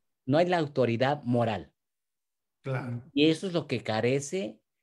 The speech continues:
Speaker 1: nuestro liderazgo en muchísimas organizaciones y empresas. No hay liderazgo con autoridad moral porque no somos congruentes con lo que pensamos, decimos y hacemos. Y es muy difícil, es muy difícil. Entonces me dicen, "Y Alejandro, ¿cómo lo hacemos?"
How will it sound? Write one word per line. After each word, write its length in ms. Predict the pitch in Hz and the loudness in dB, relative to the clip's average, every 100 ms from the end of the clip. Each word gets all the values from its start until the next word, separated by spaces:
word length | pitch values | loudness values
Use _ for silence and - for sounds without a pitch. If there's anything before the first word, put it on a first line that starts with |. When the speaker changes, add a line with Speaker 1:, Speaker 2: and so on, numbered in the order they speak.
| _ | _
Speaker 1:
nuestro 340 | 120 117 117 117 | -4 -4 -2 -2
liderazgo 640 | 110 110 117 131 135 160 | 0 0 2 0 0 -2
en 100 | 123 | 0
muchísimas 800 | 110 113 - 139 143 165 160 131 | 0 -2 -4 -4 -2 -2 -4 -4
organizaciones 680 | 107 104 101 98 104 120 | -4 -2 -4 -6 -6 -4
y 40 | 117 | -4
empresas. 480 | 104 107 104 - 113 | -4 -6 -6 -8 -6
No 180 | 123 | 0
hay 100 | 147 | 0
liderazgo 1000 | 165 143 120 120 123 135 131 143 165 - | 0 -2 -2 -2 -2 -2 -4 -4 -6 -8
con 240 | - 123 123 | -6 -4 -4
autoridad 600 | 110 107 110 107 113 135 | -6 -6 -4 -2 -2 -2
moral 640 | 120 120 117 127 180 285 _ _ _ _ _ | 0 0 0 0 0 -4 _ _ _ _ _
porque 240 | 123 110 123 | -6 -4 -2
no 100 | 131 | -2
somos 260 | 160 156 | -2 -4
congruentes 640 | 151 120 110 123 135 151 | -2 -2 0 0 0 -4
con 100 | - | -4
lo 120 | 113 101 | -6 -6
que 120 | 107 | -8
pensamos, 840 | - 104 104 131 143 147 147 131 | -4 -6 -2 -4 -2 -4 -4 -6
decimos 800 | 104 98 - 123 127 131 131 120 | -6 -8 -6 -2 0 0 -2 -4
y 60 | 104 | -6
hacemos. 680 | 101 - 104 90 76 - _ _ _ _ _ _ - | -6 -6 -6 -8 -12 -18 _ _ _ _ _ _ -12
Y 220 | 107 113 | -6 -4
es 120 | 123 | -2
muy 160 | 143 160 | 2 0
difícil, 760 | 156 147 127 147 160 120 87 80 | 0 -4 -2 -4 -6 -8 -8 -8
es 100 | 117 | -4
muy 140 | 139 | -2
difícil. 400 | 139 135 160 147 | 0 0 -2 0
Entonces 180 | 127 139 | -2 -2
me 60 | 151 | -4
dicen, 220 | 147 160 | -2 -4
"Y 60 | 131 | -2
Alejandro, 400 | 135 131 175 165 | -2 -2 -2 -2
¿cómo 160 | 170 170 | 0 2
lo 80 | |
hacemos?" 520 | 160 170 180 123 - | 2 2 2 0 -4